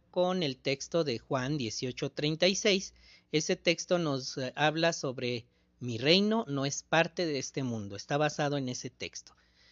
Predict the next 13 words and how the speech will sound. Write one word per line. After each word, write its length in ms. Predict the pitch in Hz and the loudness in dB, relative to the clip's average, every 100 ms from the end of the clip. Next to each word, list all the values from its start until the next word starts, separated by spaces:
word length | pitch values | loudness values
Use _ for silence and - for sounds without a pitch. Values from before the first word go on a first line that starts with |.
| _ _ | _ _
Pero, 360 | - 170 180 170 _ _ _ _ | 4 6 6 2 _ _ _ _
¿cómo 260 | 247 294 370 | 2 4 4
demostramos 680 | 240 175 160 180 185 208 - | 4 2 2 4 4 4 0
que 140 | 160 | -2
somos 360 | - 175 180 170 | 0 0 0 0
neutrales 800 | 139 123 143 143 151 165 - - _ _ | -4 0 2 4 2 -2 -6 -18 _ _
y 160 | - 147 | -6 -6
que 420 | - 143 131 135 - | -4 0 2 0 -2
apoyamos 760 | 131 - 131 123 139 165 165 | -6 -4 -6 0 0 0 -2
el 140 | 131 120 | -4 -2
reino 380 | 143 156 160 | 0 0 0
de 160 | 151 120 | -2 -2
Dios? 480 | 117 120 - - | -2 -4 -4 -10